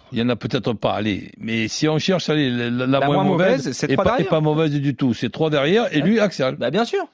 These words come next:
Speaker 1: Le,
Speaker 2: Et ça, on
Speaker 1: le,
Speaker 2: l'a même
Speaker 1: le,
Speaker 2: pas eu. Même
Speaker 1: le,
Speaker 2: quand il était à trois derrière, c'était
Speaker 1: voilà,
Speaker 2: pas lui,
Speaker 1: ben,
Speaker 2: l'axial.
Speaker 1: donc le,
Speaker 2: Oui.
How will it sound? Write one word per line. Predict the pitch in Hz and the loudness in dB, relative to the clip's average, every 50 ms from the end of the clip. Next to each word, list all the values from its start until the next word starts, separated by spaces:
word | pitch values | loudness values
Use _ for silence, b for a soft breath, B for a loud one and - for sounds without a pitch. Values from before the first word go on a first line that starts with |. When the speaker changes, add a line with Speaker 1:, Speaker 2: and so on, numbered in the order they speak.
| _ - | _ -4
Speaker 1:
Le, | 120 123 135 | 0 0 2
Speaker 2:
Et | - - | 2 2
ça, | 269 | 2
on | 277 | 2
Speaker 1:
le, | 269 | 4
Speaker 2:
l'a | 208 196 | 4 2
même | 240 277 | 2 2
Speaker 1:
le, | - | 2
Speaker 2:
pas | 311 302 | 2 2
eu. | 311 285 226 | 2 2 2
Même | 247 262 | 2 2
Speaker 1:
le, | 247 | 2
Speaker 2:
quand | 294 | 2
il | - 302 | 2 2
était | 302 254 | 2 0
à | 240 | 0
trois | 202 - 240 | 0 0 0
derrière, | 233 262 294 294 | 2 2 0 0
c'était | - - 160 | -2 0 2
Speaker 1:
voilà, | 180 175 - | 2 4 4
Speaker 2:
pas | 180 - | 4 4
lui, | 247 | 2
Speaker 1:
ben, | 240 214 | 2 2
Speaker 2:
l'axial. | 117 113 214 196 160 135 | 2 2 0 0 0 0
Speaker 1:
donc | 135 135 131 135 | 0 2 4 4
le, | 135 135 226 | 4 4 4
Speaker 2:
Oui. | 262 | 2